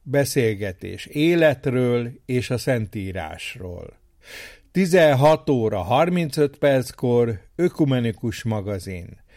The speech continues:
az evangélikus egyház műsora. Tizenkilenc óra huszonöt perckor legyetek apostolok! Gály Jenő, verbita atya elmélkedése. Huszonegy óra öt perckor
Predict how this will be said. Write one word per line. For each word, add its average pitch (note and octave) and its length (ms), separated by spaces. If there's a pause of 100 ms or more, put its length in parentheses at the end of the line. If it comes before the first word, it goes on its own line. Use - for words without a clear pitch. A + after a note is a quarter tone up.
(200)
az C3 280
evangélikus A2+ 1000
egyház G#2+ 560
műsora. F#2 800 (720)
Tizenkilenc E3 1000
óra A2 360
huszonöt D#3 560
perckor C3+ 800 (220)
legyetek C3+ 840
apostolok! F#2+ 1120 (220)
Gály C#3+ 580
Jenő, A#2 640 (160)
verbita A#2+ 640
atya G#2 360
elmélkedése. F#2 1300 (720)
Huszonegy F3 720
óra G#2 380
öt D#3+ 240
perckor B2 800